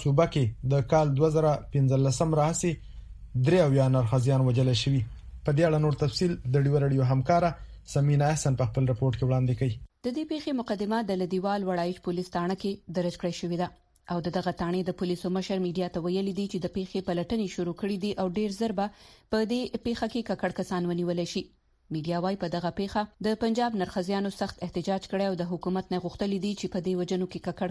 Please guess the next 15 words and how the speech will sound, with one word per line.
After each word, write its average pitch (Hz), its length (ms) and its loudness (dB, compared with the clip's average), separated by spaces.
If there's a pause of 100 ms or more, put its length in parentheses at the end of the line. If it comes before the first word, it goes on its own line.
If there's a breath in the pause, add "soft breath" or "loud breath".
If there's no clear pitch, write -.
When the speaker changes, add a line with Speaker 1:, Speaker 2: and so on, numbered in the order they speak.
Speaker 2:
کسان 185 300 -2
دې 185 80 0 (100)
گرفتار 185 400 -2 (140)
او 196 120 2
ورته 196 260 -4
دې 190 80 -2 (120)
سختې 208 260 -4 (120)
سزاګانې 175 520 -2
ورکړې 180 300 -4
شي. 202 100 -2 (760 soft breath)
دغو 170 240 -2
نرخزیانو 190 560 -2
د 185 80 -4
حکومت 190 420 -2
نه 196 60 0